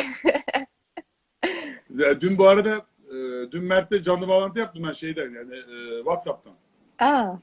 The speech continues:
Speaker 1: Tabii, tabii, yirmi dakika muhabbet ettik. Böyle sokaklarda gezerken buldum onu.
Speaker 2: O
Speaker 1: Böyle
Speaker 2: iyi
Speaker 1: bayağı bir
Speaker 2: burada,
Speaker 1: muhabbet
Speaker 2: bayağı
Speaker 1: ettik.
Speaker 2: geziyor.
Speaker 1: Geziyor da, "Abi ne olur deneyeyim," diyor. "Mert sen artık oraya aitsin," dedim.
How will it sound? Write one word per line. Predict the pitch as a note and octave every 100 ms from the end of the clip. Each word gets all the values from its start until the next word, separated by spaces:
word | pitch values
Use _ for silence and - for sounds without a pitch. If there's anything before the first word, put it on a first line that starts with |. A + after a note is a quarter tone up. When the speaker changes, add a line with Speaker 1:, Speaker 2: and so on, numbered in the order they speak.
| - _ _ _
Speaker 1:
Tabii, | C#3 D#3+ D#3
tabii, | F3 C3+
yirmi | C#3 D#3
dakika | D3+ -
muhabbet | D3+ D3 E3+ D#3
ettik. | B2+ A#2 A2+ - -
Böyle | C3+ C#3
sokaklarda | - D3 D#3+ D#3 E3 E3
gezerken | D#3+ E3 E3 E3 D3 A#2+ A#2+
buldum | C3+ C3 B2+
onu. | C3 F3+ A#3 _ _ - -
Speaker 2:
O | A3 B3
Speaker 1:
Böyle | C4+
Speaker 2:
iyi | D#4
Speaker 1:
bayağı | F4
bir | B3+
Speaker 2:
burada, | A#3 G#3
Speaker 1:
muhabbet | G3+
Speaker 2:
bayağı | B3 C4 B3
Speaker 1:
ettik. |
Speaker 2:
geziyor. | A#3+ A3 B3 A#3 F#3 B3+ - _ _ C#4 D#4 C#4+ - _ _ _ _ _ -
Speaker 1:
Geziyor | B2 C3 C#3 F3+
da, | G3 D3
"Abi | D#3 D#3+
ne |
olur | D#3+ E3+ D#3
deneyeyim," | D3+ E3 F3 C3
diyor. | D3 G3 - C3+
"Mert | C3 C#3 C#3+ -
sen | D3+
artık | D3+ D3 D#3
oraya | D3+ D3
aitsin," | C3+ A#2+ G#2 G#2
dedim. | F#2+